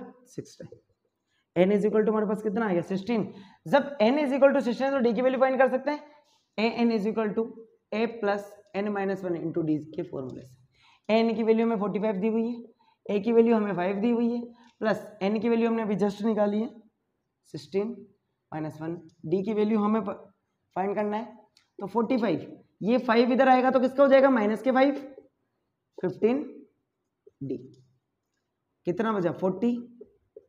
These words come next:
fifteen d, फ़ोर्टी by फ़िफ़्टीन, यानी d की value कितनी आ गई? थ्री बार कटा और एट टाइम, Eight by three।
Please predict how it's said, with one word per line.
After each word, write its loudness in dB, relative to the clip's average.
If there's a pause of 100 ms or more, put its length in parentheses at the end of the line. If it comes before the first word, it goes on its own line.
(180)
fifteen -6
d, -8 (880)
फ़ोर्टी 0
by 4
फ़िफ़्टीन, -4 (1040)
यानी 0
d 2
की -2
value 2
कितनी -4
आ -8
गई? -16 (540)
थ्री 0
बार 4 (380)
कटा 0 (460)
और -18
एट -8
टाइम, -14 (560)
Eight 0
by 0 (440)
three। -8